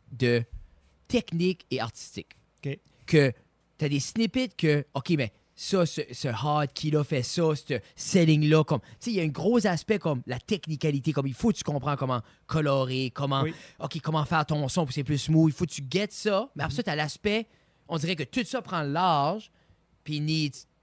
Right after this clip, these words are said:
Speaker 1: comme, il faut que ça soit artistique, il need to tell a story, là.
Speaker 2: Ouais.
Speaker 1: Ça, c'est comme, tu sais, c'est comme là, je suis après éditer un mariage, puis comme, je suis beaucoup comme, tu sais, un mariage à la base, c'est, c'est pas compliqué, là. Les femmes se préparent, les hommes se préparent, ils se rencontreront tous à la même place,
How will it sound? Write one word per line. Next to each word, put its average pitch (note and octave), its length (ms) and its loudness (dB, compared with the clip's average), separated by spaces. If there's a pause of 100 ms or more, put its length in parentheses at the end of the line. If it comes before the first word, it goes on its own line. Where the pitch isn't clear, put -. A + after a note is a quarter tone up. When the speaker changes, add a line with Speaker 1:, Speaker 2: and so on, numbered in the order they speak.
(140)
Speaker 1:
comme, B2+ 280 0 (600)
il D3+ 60 -8
faut D#3+ 120 -8
que D3 40 -4
ça D#3 80 -4
soit D#3+ 140 -2
artistique, D3 340 -4
il D3 60 -2
need C#3+ 120 -2
to C#3 80 -6
tell C#3 140 -2
a B2+ 100 0
story, C#3+ 460 2
là. B2+ 80 -4
Speaker 2:
Ouais. C#3 40 -10 (340)
Speaker 1:
Ça, F#3 120 -2
c'est E3 120 -2
comme, D#3 240 2 (1080)
tu E3+ 100 -2
sais, E3 120 4
c'est C3+ 80 -4
comme D3 160 -2
là, E3+ 40 4
je D#3+ 40 0
suis F3 60 0
après D3+ 140 2
éditer C#3+ 220 2
un F3+ 60 8
mariage, D3+ 720 4
puis A#2 200 -6
comme, F#2+ 240 -4 (100)
je F#2+ 100 -12
suis C3 80 -8
beaucoup C3 320 2
comme, A#2+ 240 -2
tu - 60 -18 (160)
sais, G#3+ 100 -2
un - 20 -2
mariage D#3+ 360 4
à C3+ 40 0
la A#2+ 80 0
base, D3 460 2
c'est, - 200 -14
c'est - 140 -12
pas C#3 80 -2
compliqué, B2 500 2
là. A2+ 100 2 (520)
Les C3+ 80 -6
femmes D#3 200 -2
se - 60 -10
préparent, D#3 560 0
les B2+ 160 -2
hommes D3+ 100 4
se - 60 -4
préparent, D3 500 2 (280)
ils B2+ 60 -6
se - 100 -6
rencontreront C#3+ 440 0
tous D3 140 -6
à D3 60 2
la C3+ 120 2
même C3+ 240 2
place, D3 380 2